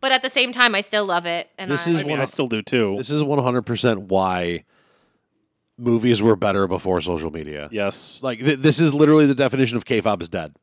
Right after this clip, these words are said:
Speaker 3: Mm-hmm.
Speaker 2: Like, uh, one girl could not play two parts in the same movie and it, uh, be unknown for a while.
Speaker 3: Right.
Speaker 2: Like, y-, you couldn't have this type of massive plot hole in this day and age because it would get shredded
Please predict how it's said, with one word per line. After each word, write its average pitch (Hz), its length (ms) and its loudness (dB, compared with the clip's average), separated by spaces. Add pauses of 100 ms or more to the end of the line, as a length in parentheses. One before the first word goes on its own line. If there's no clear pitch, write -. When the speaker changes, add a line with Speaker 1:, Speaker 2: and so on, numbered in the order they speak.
(680)
Speaker 3:
Mm-hmm. 127 240 -8
Speaker 2:
Like, 127 220 -8 (420)
uh, - 120 -8
one 143 340 4
girl 147 240 4
could 139 160 -4
not 127 160 -4
play 120 160 0
two 123 160 2
parts 120 240 0
in 107 80 -10
the 104 40 -4
same 107 220 0
movie 101 320 2
and 101 140 -4
it, - 200 -10
uh, 107 80 -10
be 110 200 -6
unknown 101 480 -4
for 90 160 -2
a 87 40 0
while. 82 400 -8 (300)
Speaker 3:
Right. 98 300 -4 (120)
Speaker 2:
Like, 104 260 -6 (580)
y-, 117 80 -6
you 120 280 0
couldn't 147 360 0
have 117 460 0
this 110 180 -2
type 113 240 -2
of 98 160 -4
massive 98 720 -4
plot 98 300 -6
hole 76 380 -6 (760)
in 110 140 -10
this 101 120 -2
day 110 140 -2
and 95 80 -2
age 95 140 -6
because 110 220 -2
it 127 120 -4
would 123 160 -2
get 123 200 -4
shredded 92 1160 -2